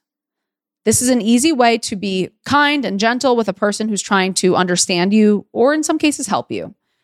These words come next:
And it's also a way to, frankly, um, move the conversation along a little bit and set those boundaries in a really easy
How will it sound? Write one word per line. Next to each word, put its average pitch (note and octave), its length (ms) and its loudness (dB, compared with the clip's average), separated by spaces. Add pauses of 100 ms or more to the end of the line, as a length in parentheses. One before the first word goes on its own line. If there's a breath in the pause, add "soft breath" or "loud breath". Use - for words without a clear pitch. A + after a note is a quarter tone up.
(260)
And A#3+ 220 2
it's A3 100 -4
also A#3+ 380 0
a A3+ 80 2
way G3+ 240 0
to, F#3 440 -2 (460)
frankly, A#3 540 -4
um, F3 400 -4
move A3+ 200 2
the A3 60 2
conversation F#3+ 560 -4
along D#3 300 0
a C#3 60 0
little D3+ 200 0
bit C#3+ 240 0
and - 100 -6
set F3 180 -2
those F3 180 0
boundaries F#3+ 420 -2
in G3 80 -6
a E3+ 60 -4
really D#3+ 220 2
easy D#3+ 520 -6